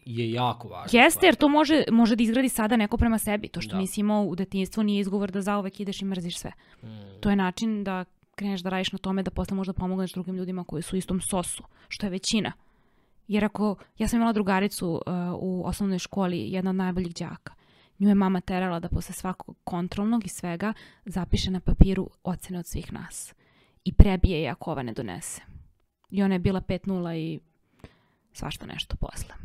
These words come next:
Speaker 1: Da, da, da, vidiš ti to.
Speaker 2: E, to, to je velika razlika. I sad zamisli onda koliko je nama lako da failujemo. Jer ti znaš da to nije jednako ti. To je neuz-, ja nisam neuspeh ako sam napravila neuspeh.
Speaker 1: Da,
Speaker 2: Znaš,
Speaker 1: da,
Speaker 2: ni,
Speaker 1: da,
Speaker 2: ni,
Speaker 1: to.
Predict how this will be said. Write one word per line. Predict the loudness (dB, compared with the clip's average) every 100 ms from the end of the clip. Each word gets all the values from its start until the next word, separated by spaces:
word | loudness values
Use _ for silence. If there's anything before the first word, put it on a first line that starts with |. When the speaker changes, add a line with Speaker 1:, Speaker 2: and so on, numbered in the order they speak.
| -16 -14
Speaker 1:
Da, | -12
da, | -10 -10 -12 -14 -14 -18 -20
da, | -18
vidiš | -18 -18 -20
ti | -20
to. | -20 -20 _
Speaker 2:
E, | -14 -14 -18 -20 _ _ -10 4
to, | 8 8 8
to | 6 6
je |
velika | 6 4 2 2
razlika. | 2 2 -2 -4
I | -2
sad | 0
zamisli | 0 0 0 0
onda | 2 2
koliko | 2 2
je | 2
nama | 2 4
lako | 4 2 2
da | 2 0
failujemo. | 0 -2 -2 -4 -8 -14 _ _ _ -6
Jer | -4
ti | 0 2
znaš | 4 2
da | 0
to | 0 4
nije | 4 4
jednako | 2 2 0 -2
ti. | 0 -4 -4 _ 6
To | 8
je | 10
neuz-, | 10 8 6 4
ja |
nisam | 2 2 6
neuspeh | 10 10 8 4
ako | 2 2
sam | 4
napravila | 4 4 4 4 2
neuspeh. | 2 0 -2 -8 -14 -16 _ _ _ _ _ _ _ _ _
Speaker 1:
Da, | -12 0 6
Speaker 2:
Znaš, | 6 8
Speaker 1:
da, | 6
Speaker 2:
ni, | 6
Speaker 1:
da, |
Speaker 2:
ni, | 6
Speaker 1:
to. | 6 8 6